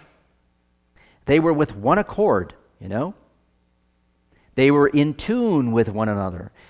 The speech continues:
They were in harmony with each other. They were compatible with each other.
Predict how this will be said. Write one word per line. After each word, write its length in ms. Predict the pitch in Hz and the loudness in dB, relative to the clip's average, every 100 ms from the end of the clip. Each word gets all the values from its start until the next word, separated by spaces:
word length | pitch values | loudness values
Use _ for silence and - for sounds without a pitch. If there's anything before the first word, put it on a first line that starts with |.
| - - | -20 -4
They 160 | 135 156 | 2 4
were 140 | 160 | 4
in 180 | 160 180 | 2 0
harmony 580 | 151 214 302 277 165 117 | 2 4 4 4 2 2
with 160 | 107 | 0
each 180 | 98 - | -4 -4
other. 320 | 92 82 82 - - _ | -6 -6 -14 -20 -20 _
They 140 | 165 180 | 2 4
were 160 | 196 | 4
compatible 840 | 196 196 196 - 185 233 - 135 110 | 2 0 0 0 2 4 4 2 2
with 160 | 107 | 0
each 200 | 95 - | -4 -6
other. 300 | 98 - - | -8 -8 -16